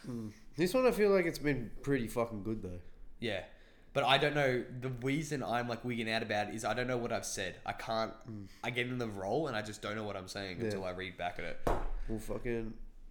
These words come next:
Speaker 2: <coughs> But I trust that I'm being myself, so I don't have to worry.
Speaker 1: When are we fucking gonna stop with that, eh?
Speaker 2: What?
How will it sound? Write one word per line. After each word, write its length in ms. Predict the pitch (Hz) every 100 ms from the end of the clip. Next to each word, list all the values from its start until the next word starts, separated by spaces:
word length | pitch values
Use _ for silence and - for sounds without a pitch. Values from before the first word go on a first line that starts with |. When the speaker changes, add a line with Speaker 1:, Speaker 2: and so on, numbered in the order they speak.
| - - - - -
Speaker 2:
<coughs> 640 | - 320 - 269 156 -
But 120 | 131 147
I 60 |
trust 320 | 131 147 131 -
that 100 | 117
I'm 100 | 104
being 180 | 113 110
myself, 460 | 95 - 110 98
so 180 | - 87
I 60 | 92
don't 100 | 98
have 120 | 87
to 80 | 80
worry. 240 | 78 82 - - - - - - - 131 113
Speaker 1:
When 140 | 127 151
are 60 |
we 100 | 190
fucking 400 | 185 175 165 160
gonna 180 | 143 143
stop 380 | - - 120 123
with 140 | 123
that, 160 | 104 101
eh? 220 | 101 98 92 - -
Speaker 2:
What? 340 | - 113 92